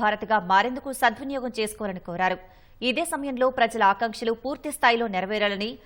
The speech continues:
బడ్జెట్ సమావేశాలను ఉద్దేశించి చేసిన ప్రసంగంలో పేర్కొన్నారు. ప్రస్తుతం దేశం ఎలాంటి భయాలు లేకుండా నిశ్చింతగా ఉందన్న ఆమె, సమర్థ, నిర్మాణాత్మక నిర్ణయాలు తీసుకుంటోందని కొనియాడారు. యావత్ ప్రపంచం భారత్ వైపు ఆశగా చూస్తోందన్న రాష్ట్రపతి,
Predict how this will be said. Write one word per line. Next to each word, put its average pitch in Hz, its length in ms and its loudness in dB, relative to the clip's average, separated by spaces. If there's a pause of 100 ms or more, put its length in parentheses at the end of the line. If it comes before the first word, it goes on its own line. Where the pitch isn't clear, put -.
(260)
బడ్జెట్ 226 380 2
సమావేశాలను 240 600 2
ఉద్దేశించి 226 480 -4
చేసిన 220 300 -4
ప్రసంగంలో 247 540 -6
పేర్కొన్నారు. 180 460 -2 (500)
ప్రస్తుతం 285 400 2 (180)
దేశం 247 220 0 (160)
ఎలాంటి 247 280 0 (140)
భయాలు 220 340 2
లేకుండా 196 340 2 (240)
నిశ్చింతగా 254 500 -4 (100)
ఉందన్న 208 320 -2
ఆమె, 214 140 -2 (460)
సమర్థ, 254 360 4 (360)
నిర్మాణాత్మక 226 600 0 (100)
నిర్ణయాలు 240 440 -2
తీసుకుంటోందని 247 600 -4
కొనియాడారు. 180 500 -2 (400)
యావత్ 202 400 4
ప్రపంచం 214 420 -2 (120)
భారత్ 226 300 4
వైపు 233 200 -2 (220)
ఆశగా 294 380 2
చూస్తోందన్న 233 500 -2
రాష్ట్రపతి, 208 500 -2